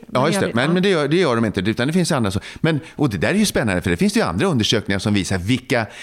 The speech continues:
Speaker 2: vilka människor är det de som är minst benägna att t-, ta till sig den informationen och tro på läkare som säger, "Du ska inte ha."
Speaker 1: Mm.
Speaker 2: Vet du det?
Speaker 1: Nej.
Speaker 2: Det är i, i gruppen kvinnor mellan arton och tjugoåtta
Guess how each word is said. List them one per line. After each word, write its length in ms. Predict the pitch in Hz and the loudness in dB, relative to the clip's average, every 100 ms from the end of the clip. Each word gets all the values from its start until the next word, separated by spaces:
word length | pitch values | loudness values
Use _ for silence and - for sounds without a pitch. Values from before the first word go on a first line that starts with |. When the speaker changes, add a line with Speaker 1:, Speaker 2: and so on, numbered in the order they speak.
| - - 107 - | -18 -4 -4 -2
Speaker 2:
vilka 640 | 117 147 139 - 165 156 | 0 2 2 0 0 2
människor 680 | 151 151 104 104 - 104 107 | 2 2 2 0 0 0 0
är 80 | 110 | 2
det 80 | 107 | 2
de 220 | 104 95 | 2 0
som 140 | 101 | 0
är 60 | 101 | 2
minst 560 | 101 110 117 - - - - - | 4 4 2 0 -6 -14 -20 -6
benägna 560 | 110 107 101 92 95 95 | 0 2 2 2 0 0
att 120 | 101 | 0
t-, 120 | - 139 - | -2 -2 -2
ta 100 | 123 | -2
till 260 | - 190 | 2 2
sig 140 | 175 151 | 2 0
den 140 | 92 | 2
informationen 640 | 90 85 95 - 78 80 | 2 0 -2 0 -2 0
och 120 | 101 - | 0 0
tro 220 | 165 185 | 0 0
på 160 | - | 0
läkare 340 | 135 120 - 80 | 2 2 0 -2
som 140 | 101 | -2
säger, 280 | 95 80 80 | -2 0 0
"Du 100 | 92 | -2
ska 120 | 90 - | -4 -2
inte 380 | 170 98 80 - | -2 -2 -2 -4
ha." 320 | 156 - - _ | -4 -6 -12 _
Speaker 1:
Mm. 160 | - 156 | -6 -2
Speaker 2:
Vet 100 | 180 | -2
du 60 | |
det? 120 | 98 - - - - | -2 -6 -16 -20 -8
Speaker 1:
Nej. 300 | 165 151 160 | -2 -2 0
Speaker 2:
Det 260 | 123 135 123 120 | 0 0 0 0
är 60 | 117 | 0
i, 240 | - 107 | -2 -4
i 180 | 110 117 | -4 -2
gruppen 600 | 113 117 113 - 113 107 | 0 2 0 -2 0 0
kvinnor 380 | - 120 92 107 | 0 0 2 2
mellan 240 | 113 98 | 2 2
arton 340 | 101 92 - 82 | 2 0 -2 -4
och 80 | 85 | -2
tjugoåtta 720 | - 82 110 - - - | -2 -2 -2 -4 -8 -6